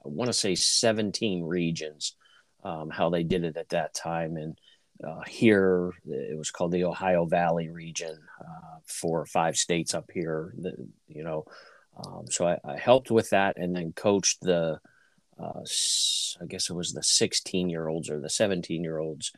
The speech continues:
um, down in Cary, uh, for this region, uh, which was a lot of fun. You know, any, anytime you get to do anything for, for Team U S A, that, that was a lot of fun.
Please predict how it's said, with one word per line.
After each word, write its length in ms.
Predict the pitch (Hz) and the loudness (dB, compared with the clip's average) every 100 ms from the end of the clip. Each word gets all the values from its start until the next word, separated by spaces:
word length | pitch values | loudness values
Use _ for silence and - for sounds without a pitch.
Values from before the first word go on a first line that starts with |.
| - - - _ | -18 -20 -20 _
um, 600 | 76 78 76 76 76 78 60 | -10 -10 -10 -10 -8 -10 -8
down 300 | 92 90 87 | -4 -2 -2
in 100 | 78 | -4
Cary, 540 | - - 90 78 76 - - - | -4 2 4 2 -4 -16 -20 -14
uh, 160 | - - - | -12 -12 -8
for 160 | - | -2
this 260 | 85 82 - | 0 0 0
region, 560 | 82 82 73 71 - - _ _ _ _ _ | -2 -4 -4 -8 -10 -18 _ _ _ _ _
uh, 200 | - 80 | -20 -8
which 240 | 78 85 | -4 -2
was 160 | 90 90 | 0 2
a 40 | |
lot 220 | 98 107 107 | 6 8 8
of 80 | |
fun. 380 | - 92 76 80 - - | 4 2 2 -6 -18 -12
You 100 | 82 | -8
know, 140 | 80 | -4
any, 240 | 85 87 90 | -2 0 0
anytime 420 | 92 - 92 90 | 0 0 0 0
you 80 | 80 | 0
get 140 | 82 | -2
to 80 | - | -2
do 140 | 92 85 | -2 -2
anything 480 | 87 78 87 87 | -2 -4 -4 -4
for, 320 | 78 90 82 78 - - _ | -4 -4 -4 -6 -16 -20 _
for 140 | 95 | -4
Team 320 | 82 - 87 | -2 0 0
U 160 | 87 80 | 0 0
S 160 | 76 - | -2 0
A, 260 | 82 78 | 0 0
that, 220 | 76 80 82 | -2 -6 -6
that 160 | 78 | -6
was 200 | 82 78 | -6 -4
a 40 | 82 | -4
lot 220 | 80 80 | -4 -4
of 80 | - | -6
fun. 360 | 82 73 71 | -10 -10 -14